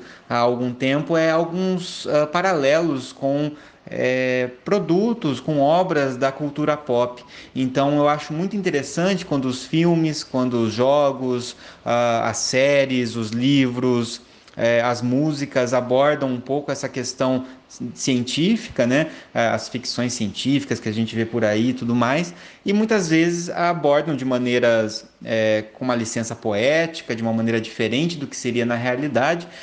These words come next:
mas a gente consegue traçar vários paralelos e fazer vários aprendizados com base nisso. Então, acho que a ideia inicial desse programa, a ideia principal, na verdade, é que a gente possa aprender um pouco de ciência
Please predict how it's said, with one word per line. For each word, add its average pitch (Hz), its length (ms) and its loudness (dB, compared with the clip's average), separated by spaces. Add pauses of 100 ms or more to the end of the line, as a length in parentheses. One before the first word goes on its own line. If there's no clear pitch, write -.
(140)
mas 160 160 2
a 170 40 0
gente 185 240 -2
consegue 185 400 0
traçar 180 400 0
vários 165 260 0
paralelos 160 800 0
e 127 40 0
fazer 135 300 0
vários 147 300 -2
aprendizados 170 760 -2
com 147 160 -4
base 123 340 2
nisso. 107 460 -2 (360)
Então, 123 240 2
acho 139 180 0
que 156 80 0
a 147 40 2
ideia 151 760 2
inicial 135 600 -2
desse 165 220 -4
programa, 123 580 0
a 120 80 -4
ideia 123 220 0
principal, 160 800 -2
na 147 80 0
verdade, 120 640 0 (240)
é 139 100 0
que 147 100 0
a 151 60 2
gente 151 280 -2
possa 156 800 0
aprender 175 460 0
um 262 100 2
pouco 180 240 -4
de 170 100 -10
ciência 185 640 -2